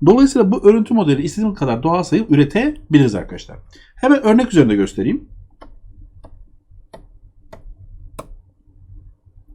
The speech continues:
X, Y doğal sayılar olmak üzere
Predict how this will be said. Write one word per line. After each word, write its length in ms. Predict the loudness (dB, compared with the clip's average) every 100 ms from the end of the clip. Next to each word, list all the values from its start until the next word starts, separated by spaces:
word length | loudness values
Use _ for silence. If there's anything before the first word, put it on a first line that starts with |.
| _ _ _ -20 -20 -6
X, 220 | -4 -2 -2
Y 140 | 0
doğal 220 | 2 0
sayılar 260 | 0 -4 0
olmak 380 | 0 0 -2 -4
üzere 280 | -8 -10